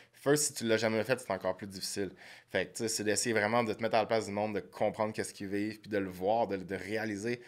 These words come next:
tout ce que ça demande de, pour pouvoir performer là-dedans dans ce sport-là, là.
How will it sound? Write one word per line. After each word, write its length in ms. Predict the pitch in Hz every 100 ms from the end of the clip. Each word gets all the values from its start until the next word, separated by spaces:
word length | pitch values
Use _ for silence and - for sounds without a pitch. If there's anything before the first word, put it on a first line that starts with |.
| - - _
tout 140 | 120
ce 120 | 110 -
que 140 | 104
ça 200 | - 95
demande 480 | 92 98 104 101 98
de, 100 | 95 - -
pour 120 | - -
pouvoir 320 | - 101 92 - _ -
performer 380 | 104 95 95
là-dedans 280 | 98 90 101
dans 100 | 98
ce 120 | -
sport-là, 320 | 90 85 90 101
là. 160 | 104